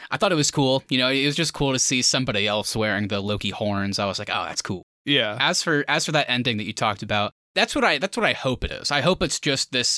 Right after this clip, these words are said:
Speaker 1: intriguing thing for him, 'cause that kind of plays into Loki as a character, I think. So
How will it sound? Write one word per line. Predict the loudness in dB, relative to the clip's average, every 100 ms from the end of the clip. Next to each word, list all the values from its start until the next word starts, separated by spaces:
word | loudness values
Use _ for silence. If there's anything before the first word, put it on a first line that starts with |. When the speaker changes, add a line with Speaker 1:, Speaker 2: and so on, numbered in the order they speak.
| 0
Speaker 1:
intriguing | -2 0 2 2 2 0 -2
thing | -2 -2 -2
for | -2
him, | -2 0
'cause | 0
that | 0
kind | 0 -2
of | -4 _
plays | -4 0 0 0
into | 0 0 -2
Loki | -2 -2 -2
as | -4
a | -4
character, | -4 -4 -4 -4
I | -4
think. | -2 -4 -4 -12 -20 -14 -4
So | 0 2 2